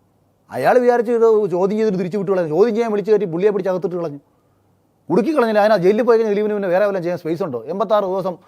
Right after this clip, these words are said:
അതിനകത്ത് കിടന്നു. അതൊക്കെ ആ വകുപ്പ്, ആ വകുപ്പിൻ്റെ സ്വഭാവം അതാണ്. മാ-, എൺപത്താറിന് അന്ന് ജാമ്യം കിട്ടത്തുള്ളൂ. കാരണം ഇരുപത് വർഷം ശിക്ഷിക്കപ്പെടാവുന്ന ഒരു വകുപ്പാണ് ത്രീ സെവന്റി സിക്സ് ബി, കൂട്ടബലാത്സംഗത്തിന്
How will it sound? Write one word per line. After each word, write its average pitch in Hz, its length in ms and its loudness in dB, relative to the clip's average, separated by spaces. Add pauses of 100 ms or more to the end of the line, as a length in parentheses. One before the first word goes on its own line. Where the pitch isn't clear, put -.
(180)
അതിനകത്ത് 185 360 0
കിടന്നു. 151 240 -4 (1200)
അതൊക്കെ 220 300 -4
ആ 294 80 2
വകുപ്പ്, 226 440 4
ആ 185 120 6
വകുപ്പിൻ്റെ 202 440 2
സ്വഭാവം 214 440 2
അതാണ്. 180 200 0
മാ-, 175 200 2
എൺപത്താറിന് 202 360 0
അന്ന് 202 120 -2
ജാമ്യം 190 340 -2
കിട്ടത്തുള്ളൂ. 165 520 -2
കാരണം - 720 -14
ഇരുപത് 208 220 4
വർഷം 202 240 -2
ശിക്ഷിക്കപ്പെടാവുന്ന 185 560 -4
ഒരു 180 60 -2
വകുപ്പാണ് 165 420 -2
ത്രീ 170 260 -4
സെവന്റി 170 260 -4
സിക്സ് 151 220 -8
ബി, 156 140 -8
കൂട്ടബലാത്സംഗത്തിന് 156 840 -4